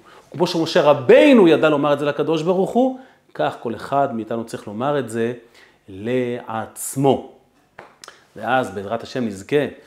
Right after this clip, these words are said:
שבמקום י"ז בתמוז, שנצום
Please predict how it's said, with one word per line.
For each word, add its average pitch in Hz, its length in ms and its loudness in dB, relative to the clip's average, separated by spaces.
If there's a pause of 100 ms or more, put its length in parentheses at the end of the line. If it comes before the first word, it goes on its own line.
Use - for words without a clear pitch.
(300)
שבמקום 131 1300 0
י"ז 117 220 -4 (200)
בתמוז, 117 600 -4
שנצום 117 840 -2